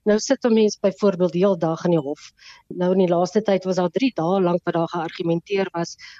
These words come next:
oor die mate van intimiteit wat daar was in 'n sekere situasie, want wat die getuie gesê het in haar verklaring en wat sy nou getuig het in die hof, het nou nie ooreengekom nie. En dit was afgryslik geweest.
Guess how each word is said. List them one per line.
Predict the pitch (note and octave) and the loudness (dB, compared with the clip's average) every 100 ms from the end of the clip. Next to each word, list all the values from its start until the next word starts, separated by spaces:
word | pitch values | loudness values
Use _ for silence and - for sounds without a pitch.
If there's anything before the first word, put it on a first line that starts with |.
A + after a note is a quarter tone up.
| - | 0
oor | G3 - | 0 0
die | F#3+ | -2
mate | F3 E3+ G3+ - G#3+ - | 0 0 0 0 -4 -2
van | F#3+ F3 E3+ - - - - | -2 0 0 -4 -20 -20 -8
intimiteit | F#3+ G3+ F#3+ F#3 A3 G#3 | -6 -2 -2 -2 -2 -2
wat | F3+ F3+ | 0 0
daar | E3+ D3+ | 0 0
was | D#3+ D#3+ - | -2 -2 -6
in | - F3 | -6 -4
'n | |
sekere | E3 G3 F3 F3+ | -2 -2 -2 -4
situasie, | E3+ F3 - E3 D#3 D#3 G3 F#3+ - - - | -4 -6 -4 -2 -2 -2 -2 -2 -4 -20 -20
want | E3+ E3+ E3+ E3+ | -8 -2 -2 0
wat | F3 | -2
die | F3+ | -2
getuie | E3+ F3 A3+ A#3 A3+ | -2 -4 2 4 4
gesê | G#3+ G3 - G3+ F#3+ | 2 -2 2 2 2
het | F#3 | 0
in | F3+ F3 | -2 0
haar | D#3 E3 D#3+ _ | 0 -2 -2 _
verklaring | G3 - A3+ A3+ A3 G#3+ G#3 | -4 -2 0 0 2 2 2
en | F3 | 0
wat | E3+ | -2
sy | F3+ | -2
nou | E3+ | -2
getuig | - - G#3 G3+ | -2 -2 0 0
het | - | -4
in | F3+ | -4
die | D#3 | 0
hof, | F#3 G#3 - _ - - | 2 0 -6 _ -18 -8
het | F#3 | -4
nou | F3+ F#3 | 2 2
nie | G3+ | 4
ooreengekom | G#3 F#3 G3 F3 F3 - E3 E3 | 2 2 2 0 -4 -6 0 0
nie. | E3 | 0
En | G3 | 0
dit | G3 - | -2 -4
was | A#3+ - - | -6 -6 -10
afgryslik | A#3+ - C4 C4 - A3 | -10 -6 0 0 0 -6
geweest. | - D#3+ D3 - - | -4 -4 -4 -4 -14